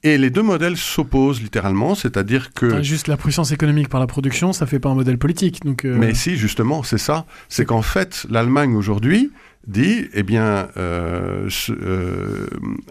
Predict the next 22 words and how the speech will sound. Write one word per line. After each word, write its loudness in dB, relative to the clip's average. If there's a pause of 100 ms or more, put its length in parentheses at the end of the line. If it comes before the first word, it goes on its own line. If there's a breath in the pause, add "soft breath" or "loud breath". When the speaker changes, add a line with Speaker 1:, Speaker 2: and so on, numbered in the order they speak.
(100)
Speaker 1:
euh, -6 (100)
il 4
n'y 4
a, 0
on 2
ne 0
peut 0
s'en -2
sortir -4
que -4
par -2
un 0
modèle 0
économique. 0
Les, -2 (420)
Anne 2
Kramp-Karrenbauer, 0
début, 0 (640 loud breath)
euh, 0
ta, -6
ta, -6
ta. -4